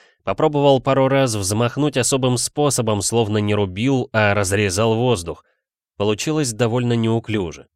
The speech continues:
Рыцарский меч все же не нож мясника, да и варвар явно держал подобное оружие в руках впервые и обращаться с ним не умел, но, кажется, очень хотел научиться.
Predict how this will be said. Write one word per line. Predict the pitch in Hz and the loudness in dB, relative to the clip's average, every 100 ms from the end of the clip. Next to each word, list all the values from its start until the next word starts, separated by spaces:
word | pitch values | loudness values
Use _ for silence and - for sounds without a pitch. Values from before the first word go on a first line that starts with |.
| _ _ _ _ _ _ | _ _ _ _ _ _
Рыцарский | 110 139 151 135 - 139 | -2 0 0 -2 0 0
меч | 151 160 - | 0 -2 -6
все | - 151 | -6 -2
же | 131 139 | 0 0
не | 135 | 2
нож | 127 139 147 113 | 2 0 -2 -2
мясника, | 104 - 101 - 92 82 _ _ _ _ | -2 -2 -4 -2 -2 -4 _ _ _ _
да | 90 101 | -6 -2
и | |
варвар | 101 139 131 127 | 0 0 0 -2
явно | 104 135 127 127 | -2 -4 -2 0
держал | 117 98 123 127 | 0 0 0 -2
подобное | 113 104 104 104 104 104 | -2 -2 -2 0 0 -2
оружие | 104 104 123 113 123 | -2 -2 -2 -2 -2
в | 104 | -2
руках | 104 117 117 | -2 -4 -4
впервые | - - 123 123 117 110 98 - _ _ - | -10 -6 -2 0 0 0 -2 -4 _ _ -6
и | 104 | -4
обращаться | 92 98 92 123 123 - | 0 -2 -4 -8 -8 -6
с | - | -6
ним | 107 95 | -4 -4
не | 98 | -2
умел, | 98 98 95 90 85 _ _ _ _ _ | -2 -2 -2 -4 -6 _ _ _ _ _
но, | 104 | -8
кажется, | - 123 113 - 107 | -4 -4 -4 -2 -2
очень | 110 110 95 | -2 -2 -4
хотел | - 90 98 90 | -4 -4 -2 -2
научиться. | 90 92 92 104 82 - - | -2 -4 -4 -4 -4 -6 -12